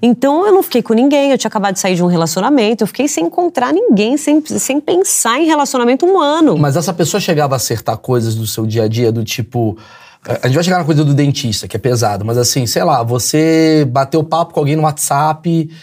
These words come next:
Speaker 2: aí do nada essa pessoa falava, "Eu vi que você tá conversando com essa pessoa no WhatsApp", ou não?
Speaker 1: Não, no WhatsApp não.
Speaker 2: No WhatsApp
Speaker 1: No WhatsApp
Speaker 2: não.
Speaker 1: não. Mas entrou no meu WhatsApp também.
Speaker 2: Ai,
Speaker 1: Porque
Speaker 2: caralho. Aí é
Speaker 1: num
Speaker 2: foda.
Speaker 1: dado momento, bom, começaram, você falou, "O que que começou a te pegar?"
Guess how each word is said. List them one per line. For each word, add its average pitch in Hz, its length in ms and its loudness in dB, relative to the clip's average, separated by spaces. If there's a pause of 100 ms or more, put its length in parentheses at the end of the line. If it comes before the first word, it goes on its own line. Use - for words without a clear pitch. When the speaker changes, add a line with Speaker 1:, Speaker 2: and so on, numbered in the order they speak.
(140)
Speaker 2:
aí 131 140 0
do 135 80 2
nada 135 220 2
essa 139 120 -2
pessoa 139 480 0
falava, 123 300 0
"Eu 120 60 0
vi 131 80 0
que - 40 -6
você 180 60 -4
tá 170 80 -4
conversando 160 340 -4
com 156 60 -8
essa 151 140 -6
pessoa 151 240 -10
no 151 80 0
WhatsApp", 135 340 -4
ou 123 80 0
não? 107 280 0 (280)
Speaker 1:
Não, 165 320 2
no 139 80 -2
WhatsApp 156 400 -2
não. 135 320 -2 (160)
Speaker 2:
No 113 80 -4
WhatsApp 131 220 0
Speaker 1:
No 170 60 0
WhatsApp 151 40 4
Speaker 2:
não. 143 100 4
Speaker 1:
não. 139 200 -2
Mas 190 280 2
entrou 220 240 0
no 214 60 2
meu 214 120 2
WhatsApp 202 420 -2
também. 185 300 -2 (580)
Speaker 2:
Ai, - 60 -20 (140)
Speaker 1:
Porque 160 1300 0 (340)
Speaker 2:
caralho. 107 180 -6
Aí 127 40 0
é 165 60 2
Speaker 1:
num 185 80 4
Speaker 2:
foda. 190 140 4
Speaker 1:
dado 208 160 2
momento, 196 560 0
bom, 165 380 0 (840)
começaram, 233 760 0 (480)
você - 180 -2
falou, 208 160 0
"O 208 40 -2
que - 120 -6
que 330 120 -2
começou 247 520 -2
a 254 40 -2
te - 120 -6
pegar?" 180 520 -2